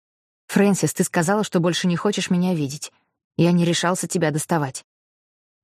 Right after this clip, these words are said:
Я невзначай притормозила у винного магазина и рассматривала бутылки Куантро и Диссарона, выставленные в витрине как драгоценности. «Как Мелисса», — сказала я. «Нормально».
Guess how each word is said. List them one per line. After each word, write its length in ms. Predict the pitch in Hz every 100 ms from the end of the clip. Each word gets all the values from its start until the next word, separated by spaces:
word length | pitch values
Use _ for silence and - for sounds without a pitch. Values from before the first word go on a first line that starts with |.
| -
Я 220 | 180 196
невзначай 560 | 190 185 185 196 220 220
притормозила 680 | 196 190 180 175 165 214
у 80 | 180
винного 400 | 165 190 180 170
магазина 600 | 170 170 175 165 220 165 - _ _ -
и 80 | 180
рассматривала 640 | 185 - 196 180 175 170
бутылки 460 | 165 - 180 160 -
Куантро 560 | - 175 185 185 160
и 80 | 156
Диссарона, 640 | 160 160 170 156 139 135 - _ _
выставленные 680 | 165 175 - 156 160 156 147
в 40 |
витрине 400 | 156 175 190 175
как 180 | 160 151
драгоценности. 840 | 165 160 165 - 139 139 - - - _ _ _ _ _ _ _ _
«Как 180 | 254 262
Мелисса», — 420 | 240 196 175 -
сказала 400 | 175 185 165 160
я. 260 | 160 156 156 _ _ _ _ _ _ _ _ -
«Нормально». 600 | 220 240 170 160 156 151